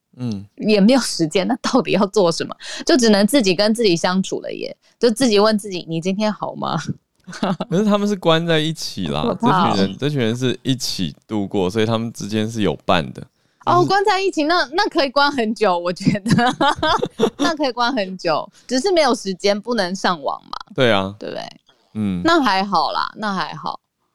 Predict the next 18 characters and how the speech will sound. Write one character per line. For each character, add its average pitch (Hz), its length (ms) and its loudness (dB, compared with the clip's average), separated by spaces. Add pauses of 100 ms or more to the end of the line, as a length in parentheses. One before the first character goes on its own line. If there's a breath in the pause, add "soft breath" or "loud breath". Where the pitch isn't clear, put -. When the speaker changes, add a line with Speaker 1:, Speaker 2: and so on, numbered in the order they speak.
(140)
Speaker 1:
我 131 140 -6
觉 131 120 -2
得 143 60 0
重 165 180 0
点 113 160 2
是 123 260 -2
要， 123 160 2
Speaker 2:
四 - 20 -4
十 - 40 -10
天。 - 20 -10
Speaker 1:
要 123 120 0
是 120 300 -6
这 123 120 -2
些 120 180 0
人 98 120 0
要 98 120 0
对 85 320 -2
啦， - 140 -10